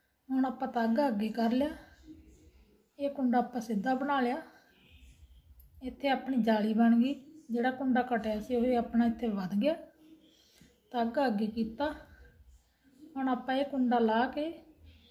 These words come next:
ਇਹਨੂੰ ਪਲ-, ਉਲਟਾ ਲਾਂਗੇ ਤੇ ਉਲਟਾ ਕੇ ਆਪਾਂ ਦੋਵਾਂ ਕੁੰਡਿਆਂ ਦਾ ਇੱਕ ਕੁੰਡਾ ਕਰ ਦਿਆਂਗੇ।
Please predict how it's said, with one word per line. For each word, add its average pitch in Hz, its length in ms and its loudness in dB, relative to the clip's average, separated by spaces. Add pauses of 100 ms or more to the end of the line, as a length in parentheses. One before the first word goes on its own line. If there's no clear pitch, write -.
(400)
ਇਹਨੂੰ 262 260 -4
ਪਲ-, 226 340 2 (300)
ਉਲਟਾ 233 340 2
ਲਾਂਗੇ 254 340 2
ਤੇ 294 180 -2
ਉਲਟਾ 240 400 0
ਕੇ 233 140 -2
ਆਪਾਂ 240 260 -2
ਦੋਵਾਂ 233 300 4
ਕੁੰਡਿਆਂ 226 340 2
ਦਾ 277 180 -2 (600)
ਇੱਕ 240 240 -12
ਕੁੰਡਾ 226 340 4
ਕਰ 220 180 0
ਦਿਆਂਗੇ। 214 440 0